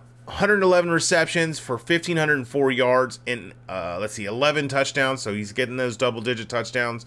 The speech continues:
T Higgins is next. He's going at three oh four. I got him slotted for eighty-nine receptions for twelve hundred fourteen yards and eight touchdowns. And then Tyler Boyd, he's going in the eleventh round at eleven oh four.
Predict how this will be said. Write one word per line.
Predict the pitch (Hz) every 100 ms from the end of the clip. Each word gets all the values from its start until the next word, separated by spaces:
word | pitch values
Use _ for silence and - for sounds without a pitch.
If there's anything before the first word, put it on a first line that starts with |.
| - - - - - -
T | 214 196
Higgins | 196 180 170
is | 160
next. | 165 170 175
He's | 160
going | 170 165
at | 131
three | - 143 143
oh | 127
four. | - 156 160 160 156 - - - -
I | -
got | 151
him | 160 160
slotted | 160 151 143
for | 147
eighty-nine | 160 165 160 156
receptions | 143 147 143 143
for | 127
twelve | 131 139
hundred | 143 143 127
fourteen | 139 131 135
yards | 127 123 104
and | -
eight | 135 170
touchdowns. | 160 160 - 156 151 151 - - -
And | 117
then | 131
Tyler | 147 165 165
Boyd, | 135 160 156
he's | 127
going | 151 151
in |
the | 139
eleventh | 131 135 143 139
round | 120 131 135
at | 117
eleven | 110 117 117
oh | 104
four. | - 139 131 131